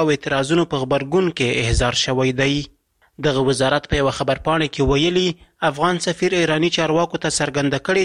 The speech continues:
چې مظاهره د هر افغان حق دی او که چیرې مظاهرو کې ګډوډي شوې وي، موظف ارګانونه به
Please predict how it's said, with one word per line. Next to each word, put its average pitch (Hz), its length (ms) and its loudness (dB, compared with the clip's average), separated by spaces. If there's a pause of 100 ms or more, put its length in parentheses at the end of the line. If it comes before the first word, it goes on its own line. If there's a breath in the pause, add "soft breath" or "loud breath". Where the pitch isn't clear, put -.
چې - 100 -2 (140)
مظاهره 147 440 0
د 160 100 -6 (100)
هر 170 180 -2
افغان 156 340 -2 (100)
حق 165 280 -4
دی 135 120 0 (640 loud breath)
او 147 120 4
که 147 300 -2
چیرې 160 240 2 (100)
مظاهرو 143 500 2 (100)
کې 151 260 0
ګډوډي 143 440 0
شوې 196 260 0
وي، 196 140 2
موظف 156 560 2
ارګانونه 160 580 -2
به 131 120 -2